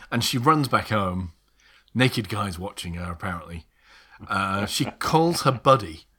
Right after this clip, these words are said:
Speaker 1: again, because she's frightened now.
Speaker 2: I would be
Speaker 1: And
Speaker 2: frightened, yeah.
Speaker 1: her buddy insists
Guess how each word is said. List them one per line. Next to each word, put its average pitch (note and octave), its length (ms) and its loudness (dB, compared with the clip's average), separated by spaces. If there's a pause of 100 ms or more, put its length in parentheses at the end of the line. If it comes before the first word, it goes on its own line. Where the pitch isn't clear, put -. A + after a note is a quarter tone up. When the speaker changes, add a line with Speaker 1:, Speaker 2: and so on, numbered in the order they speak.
(120)
Speaker 1:
again, G2+ 340 -4
because F2 240 -8
she's - 220 -8
frightened G2 460 -2
now. D#2+ 320 -14 (240)
Speaker 2:
I C#3+ 160 4
would A#2+ 180 4
be G#2+ 80 -4
Speaker 1:
And A2+ 260 0
Speaker 2:
frightened, - 280 -16
yeah. - 220 -18 (840)
Speaker 1:
her C3 100 2
buddy C3 480 4
insists - 720 -2